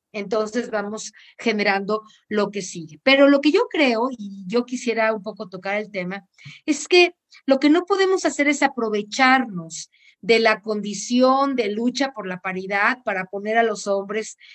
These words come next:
en una madriguera también ahí como, ¿no? Como ya temerosos de que si voltean a ver a una mujer los acusan de violencia política, ¿no?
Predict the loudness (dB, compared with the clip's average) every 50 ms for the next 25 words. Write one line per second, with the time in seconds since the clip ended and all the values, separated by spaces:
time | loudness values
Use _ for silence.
0 | -20 -16 _ -6 -4 -4 -4 -4 -4 -2 0 2 2 2 0 0 -4 -10 _ _
1 | _ _ _ _ 2 2 2 2 2 -2 -2 0 2 2 4 4 4 4 2 0
2 | -2 -6 -8 -8 -6 -6 -4 -4 -4 -4 -4 -6 -6 -8 -10 -10 _ -8 -6 -6
3 | -6 -6 -4 -4 -6 -8 -10 -16 _ _ _ _ _ -8 -4 0 2 2 2 2
4 | 0 -2 _ -8 -4 -4 -4 0 2 2 4 4 2 2 0 -4 -2 -2 -2 -2
5 | -2 -2 -2 -4 -2 -2 -4 -4 -2 -4 -6 -8 -8 -8 -12 -12 -8 -8 -4 -4
6 | -4 -4 -4 -6 -4 -4 -4 -4 -4 -4 -6 -8 -8 -10 -10 -10 -8 -8 -8 -8
7 | -10 -12 -12 -12 -12 -6 -6 -4 -4 -4 -6 -6 -6 -6 -6 -6 -8 -8 -8 -6
8 | -6 -6 -6 -8 -10 -8 -8 -8 -10 -12 -20 _ -20 -20 _ _ -10 -8 -8 -8